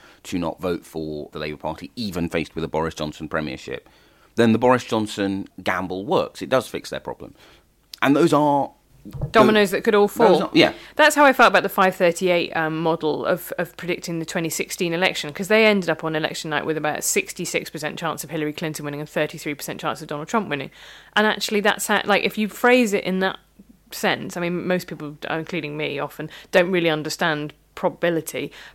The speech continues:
Speaker 2: but that was about how likely it, it was, 'cause he had to win a whole load of unlikely states in unlikely ways by small margins.
Speaker 1: Yeah.
Speaker 2: And it turns out he did, and, yeah,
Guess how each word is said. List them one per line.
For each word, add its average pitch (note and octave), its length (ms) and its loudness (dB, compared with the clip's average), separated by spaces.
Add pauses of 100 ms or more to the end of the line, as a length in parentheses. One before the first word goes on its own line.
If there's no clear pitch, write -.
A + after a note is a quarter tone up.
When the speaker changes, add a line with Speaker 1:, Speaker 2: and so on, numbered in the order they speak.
Speaker 2:
but G#3 140 2
that A#3+ 160 6
was A3 100 0
about G3+ 380 4
how F#3 200 2
likely F3+ 480 0
it, - 160 -6
it A3+ 140 0
was, C#4+ 300 0
'cause G3+ 160 -4
he G3+ 80 0
had G3+ 260 2
to F#3+ 120 -6
win F3+ 260 0
a E3+ 160 -4
whole G3 360 4
load E3 360 2
of D#3 180 -2
unlikely F3+ 560 0
states - 420 -2
in D#3+ 80 -4
unlikely E3+ 460 -4
ways D3 280 0
by D3+ 180 -4
small F3+ 320 -2
margins. C#3 720 -4
Speaker 1:
Yeah. D3+ 200 -6 (360)
Speaker 2:
And B3+ 160 6
it - 80 0
turns B3+ 240 2
out B3 280 2 (340)
he B3 140 2
did, C#4 360 0
and, F#3 800 -2
yeah, D#3+ 320 0